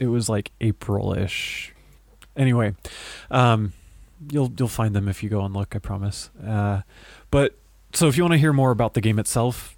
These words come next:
uh, what we wanna talk about in this episode, I think, a lot is the legacy that it left. Um, and, and I think we can kinda just jump into that with the games that kind of followed it immediately and, and the ones that had its name down the road that maybe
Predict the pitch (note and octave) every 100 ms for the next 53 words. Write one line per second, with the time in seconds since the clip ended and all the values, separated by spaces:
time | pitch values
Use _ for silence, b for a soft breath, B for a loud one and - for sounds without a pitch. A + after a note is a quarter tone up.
0 | C#3 A#2+ A#2 C3+ E3 F3+ F3+ F3 D#3+ E3
1 | D#3+ B2+ C3+ C3+ C3 B2+ C3 B2 B2+ A#2
2 | A#2+ A2+ A2+ A2 - G2+ A2 A2+ A2+ C3+
3 | B2+ B2+ A#2 C3 C#3 - - B B B
4 | B B - A2 G#2 G2+ - A#2+ A#2+ F2
5 | B2+ A#2+ A2+ A2 A#2 G#2 G#2+ A2+ G#2 G#2
6 | - A2+ G2+ G#2 G#2 G#2 G2+ A2+ A2 -
7 | A#2+ A2+ A2 F#2+ A2+ A2 - A#2+ G#2 -
8 | D3 D3+ C#3+ C#3+ C#3+ C#3 B2 B2+ A2 -
9 | G#2 G#2+ G#2 G2 G#2+ - B B B -
10 | A#2+ G#2+ - G#2+ G#2 G#2 G2+ G#2 G2 G2
11 | F#2+ G2 G2 F#2 G#2 F#2+ F#2+ F#2+